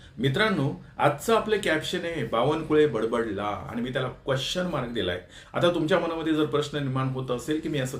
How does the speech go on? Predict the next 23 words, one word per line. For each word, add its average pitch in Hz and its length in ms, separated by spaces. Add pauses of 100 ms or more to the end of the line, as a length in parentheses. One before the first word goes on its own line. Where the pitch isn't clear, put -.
(120)
का 127 140
म्हणतोय, 113 420 (1400)
बावनकुळे 151 500
काय 156 160
बडबडला 151 460
नेमका, 104 320
कोण 190 240
आहे 208 100
बावनकुळे 98 500 (1200)
आणि 147 140
काय 147 240
बडबडला, 117 560 (340)
हे 170 120
जर 196 140
पाहायचं 156 380
असेल 175 260
तर 170 60
मित्रांनो 131 320
आपल्याला 123 320
हा 117 100
व्हिडिओ 107 340
बघायचा 95 440
आहे. 92 80